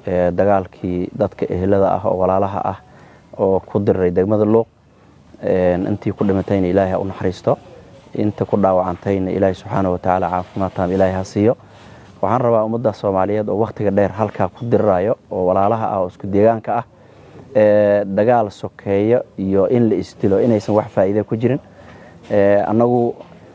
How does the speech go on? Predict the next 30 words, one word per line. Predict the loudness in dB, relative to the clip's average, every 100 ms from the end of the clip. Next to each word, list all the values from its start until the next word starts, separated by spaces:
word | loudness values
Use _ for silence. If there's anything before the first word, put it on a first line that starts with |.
| -20 -20 -20 -20 -4
nabadoonnada | 2 2 4 2 2 2 0 -2
iyo | -4 -4
waxgaradka | -4 -2 0 0 -4
labada | -2 0 0
dhinac | -2 0
waan | 0 0
la | 0
hadalnay | 0 0 -2 -6 -10 -20 -20 -10 0
in, | 2 2 0 -4 -6
en, | 0 2 2 0 -2 -8 -18 -20 -20 -16 -2
waqti | -2 0 -2
dhow | 2 2 0 -4
ay | -4
gogol | -2 0 2 0 0
nabadeed | -2 0 2 2 0
ay | -4
ka | -4
dhacdo | -2 0 0
degmada | -4 -2 0 2
Luuq, | 2 0 -8 -20 -20 -20 -20 -8
eh, | -2 2 2 2
oo | 2 2
uu | 0 0
hogaaminayay | 0 2 2 2 -2 -2 -4 -4
madaxweyne | -4 -4 -2 -4 -4
ku-xigeenka | -2 0 2 0
dowladda | 0 0 0 -2
Jubbaland. | 0 2 2 0 -6 -20 -20 -20 -20 -20 -4
Eh, | 2 2 2
in | 2